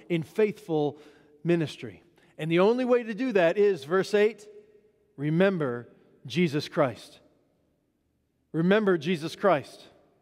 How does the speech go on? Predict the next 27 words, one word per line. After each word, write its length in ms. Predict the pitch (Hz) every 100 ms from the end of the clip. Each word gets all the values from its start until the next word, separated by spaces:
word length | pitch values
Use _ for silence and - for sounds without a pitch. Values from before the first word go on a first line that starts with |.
| _ _
Which, 140 | 131 -
by 120 | 147
the 60 |
way, 100 | 135
if 80 | 131
you 60 | 139
wanna 100 | 131
hear 80 | 127
the 60 |
best 220 | 117 151
sermon 220 | - 131 123
that 100 | 123
I've 140 | 185
ever 120 | 151 123
heard 140 | 123
on 100 | 117
that, 260 | 120 113 -
you 120 | 127
can 80 | 131
listen 200 | - 120
to 120 | 117 107 _
Shai 280 | - - 156
Lin's 300 | 139 131 127
T 160 | - 170
four 220 | - 131
G, 400 | 120 147 127 117 - _ _ _ _ _ _ -
uh, 420 | 127 117 113